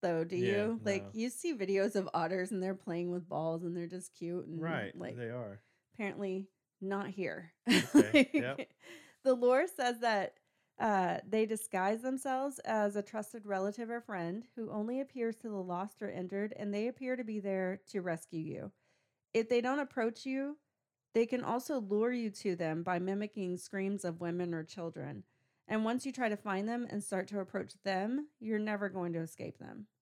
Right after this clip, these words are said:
Speaker 1: They lead them into the woods where they either tear them apart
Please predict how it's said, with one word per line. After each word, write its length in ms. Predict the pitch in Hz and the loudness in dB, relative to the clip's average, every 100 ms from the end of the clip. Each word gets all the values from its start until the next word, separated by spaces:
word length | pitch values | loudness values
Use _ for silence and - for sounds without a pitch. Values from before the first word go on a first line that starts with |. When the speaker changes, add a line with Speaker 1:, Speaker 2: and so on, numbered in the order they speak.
| _ _ _ _ | _ _ _ _
Speaker 1:
They 180 | 226 226 | 2 2
lead 300 | 240 269 262 | 0 -2 0
them 220 | 285 285 | 0 0
into 340 | - 233 254 | -2 -4 -4
the 120 | 240 220 | -2 -2
woods 520 | 185 180 202 226 - _ _ _ - | 0 2 0 -4 -16 _ _ _ -4
where 640 | 208 196 185 180 185 220 - | 2 4 4 4 0 -4 -6
they 120 | 196 196 | -2 0
either 340 | 214 208 185 | 0 -2 -2
tear 400 | 180 - 190 208 | -4 -4 0 0
them 120 | 240 | -2
apart 480 | 254 - 214 226 | -4 -4 -4 -4